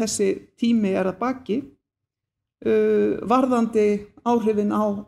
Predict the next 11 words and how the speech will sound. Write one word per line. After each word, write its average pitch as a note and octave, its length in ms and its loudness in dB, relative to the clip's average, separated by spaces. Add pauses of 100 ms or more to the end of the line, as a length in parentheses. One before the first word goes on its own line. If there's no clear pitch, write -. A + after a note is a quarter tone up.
aðra D#4 400 2
heilsufarsþætti, - 880 -6 (680)
eins G#3 200 0
og G3 100 -12
til A3 100 2
að G3 140 0
mynda, F#3+ 300 -2 (120)
uh, F3 300 -12 (160)
geðheilsu F3+ 480 -2 (180)
og - 140 -8
geðheilbrigði. E3+ 480 -6